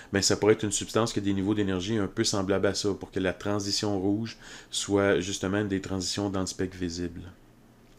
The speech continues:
Remarquez que c'est pas toutes les substances qui sont fluorescentes ici. Si vous regardez le garçon ici, son gilet, il est pas fluorescent. En revanche, la fille, le colorant qui est dans son, son gilet est extrêmement fluorescent.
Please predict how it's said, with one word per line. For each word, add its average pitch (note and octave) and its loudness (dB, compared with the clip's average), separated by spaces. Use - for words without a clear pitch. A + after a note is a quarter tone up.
Remarquez A2+ 4
que D#3+ 6
c'est - 4
pas G3+ 8
toutes E3 4
les B2+ 6
substances C3+ 4
qui - -2
sont A#2 2
fluorescentes A2 2
ici. A#2 2
Si - 0
vous A2 2
regardez G#2+ 2
le B2 6
garçon B2 2
ici, C3 0
son G2+ 4
gilet, G#2+ 4
il G#2 2
est F#2+ 4
pas C3 4
fluorescent. A#2+ 4
En A2+ 2
revanche, G#2 2
la F#2 4
fille, B2 4
le G#2 6
colorant G#2 2
qui A#2 -2
est G2+ 0
dans G2+ 0
son, F#2+ -4
son F#2 -4
gilet G2 0
est G#2+ -6
extrêmement G#2+ -4
fluorescent. G2+ -2